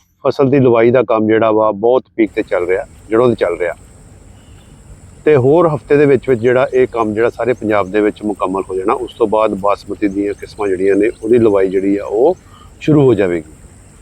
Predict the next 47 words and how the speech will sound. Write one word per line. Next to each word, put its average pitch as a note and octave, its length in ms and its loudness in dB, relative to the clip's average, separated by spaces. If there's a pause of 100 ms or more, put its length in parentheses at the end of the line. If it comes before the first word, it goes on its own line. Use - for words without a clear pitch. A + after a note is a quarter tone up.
(1400)
ਇਸ B2+ 140 2
ਦੇ F3+ 80 4
ਨਾਲ C#3+ 240 4
ਨਾਲ C#3+ 120 4
ਇੱਕ A#2+ 100 0
ਸੌ D3+ 80 -4
ਛੱਬੀ B2+ 280 -2
ਦਾ C3 220 2
ਜਿਹੜਾ B2+ 180 2
ਵਾ B2+ 220 0
ਇੱਕ - 300 -14
ਸੌ A#2+ 160 -16
ਪੀ B2+ 120 2
ਆਰ B2+ 80 4
ਇੱਕ A#2+ 100 -2
ਸੌ B2+ 60 -2
ਛੱਬੀ A2+ 300 -4
ਦੀ A#2 300 0 (580)
ਜਿਹੜੀ B2+ 140 2
ਲਵਾਈ A#2+ 280 4
ਵੀ A#2+ 80 2
ਜਿਹੜੀ A#2+ 200 4
ਉਹ G#2+ 120 0
ਵੀ B2+ 100 2
ਚੱਲ G#2+ 240 -2
ਰਹੀ G#2 180 0
ਆ, A2+ 100 -6 (300)
ਜਿਹੜੀ C3 200 2
ਕਿ C#3 160 0
ਥੋੜ੍ਹੇ D#3 300 0
ਸਮੇਂ B2 260 0
ਦੇ A#2 80 2
ਵਿੱਚ A2 260 0
ਪੱਕ G2+ 200 -8
ਜਾਂਦੀ E2 280 -6
ਆ, D2+ 40 -16 (1160)
ਘੱਟ B2 240 0
ਪਾਣੀ C#3+ 240 2
ਵੀ D3+ 180 4
ਘੱਟ - 160 -4
ਲੈਂਦੀ F#2 300 -2
ਆ, F2+ 140 -4
ਤੋ C3+ 180 0
ਇਸ C#3 240 0
ਨੂੰ C#3 140 2
ਤਰਜੀਹ A2+ 320 2
ਦਿਓ। F2 220 -2